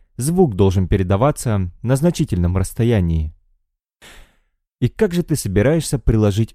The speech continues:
ухо к скале?» «С ухом ничего не выйдет. Зато можно воспользоваться микрофоном». Шатер коснулся пальцем внешнего микрофона на шлеме.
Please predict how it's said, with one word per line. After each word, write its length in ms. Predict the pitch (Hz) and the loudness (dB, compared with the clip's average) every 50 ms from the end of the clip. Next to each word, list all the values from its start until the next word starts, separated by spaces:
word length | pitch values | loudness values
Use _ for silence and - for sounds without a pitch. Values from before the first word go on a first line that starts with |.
| _ _ - | _ _ -4
ухо 300 | 175 160 - - 98 85 | -4 -2 -2 -4 -6 -6
к 80 | - | -6
скале?» 600 | - - - - 101 95 87 82 76 76 80 85 - _ _ _ _ _ _ _ _ _ _ _ _ _ - | -10 -12 -8 -6 -4 -4 -2 -4 -4 -4 -8 -10 -14 _ _ _ _ _ _ _ _ _ _ _ _ _ -8
«С 140 | - - | -4 -2
ухом 300 | 196 214 - 208 196 180 | -2 -2 0 -2 -2 0
ничего 340 | 165 143 - - 107 104 107 | 0 -2 -2 -2 0 0 2
не 120 | 95 98 101 | 2 2 0
выйдет. 500 | 107 131 120 98 80 82 78 - - _ _ _ _ _ _ _ _ _ _ - | 0 0 -2 -2 -2 -4 -6 -6 -10 _ _ _ _ _ _ _ _ _ _ -2
Зато 300 | 101 104 151 160 220 196 | 2 2 2 4 2 2
можно 240 | 190 156 117 113 | 2 2 2 2
воспользоваться 720 | 90 95 95 - - 123 120 117 101 107 101 95 - - - | 0 0 -2 -2 0 0 0 0 2 0 -2 -2 -2 -2 -2
микрофоном». 800 | 95 90 - - 127 131 - - 139 113 95 82 78 73 76 - - _ _ _ _ _ _ _ _ _ _ _ _ _ - | -4 -2 -2 -2 -4 -4 -4 -4 -2 -2 -2 -2 -4 -6 -8 -14 -18 _ _ _ _ _ _ _ _ _ _ _ _ _ -6
Шатер 340 | - - 143 - - 220 - | -2 -2 0 0 0 -2 0
коснулся 460 | - 139 123 - 135 123 - - 92 | 0 -2 -2 0 0 -2 0 -2 -4
пальцем 520 | - - 147 156 160 - - 135 110 90 | -2 0 0 0 0 0 -2 -4 -4 -4
внешнего 500 | 80 87 95 95 104 113 - - 98 90 | -4 -2 0 0 0 0 0 -2 -4 -2
микрофона 580 | 85 82 85 - 98 90 - - 104 95 92 90 | -2 -2 -2 -4 -4 -4 -4 -2 -2 -2 -2 -2
на 140 | 87 92 98 | -2 -2 -4
шлеме. 520 | - - - 107 95 82 78 73 78 - | -4 -6 -6 -4 -4 -4 -4 -6 -8 -10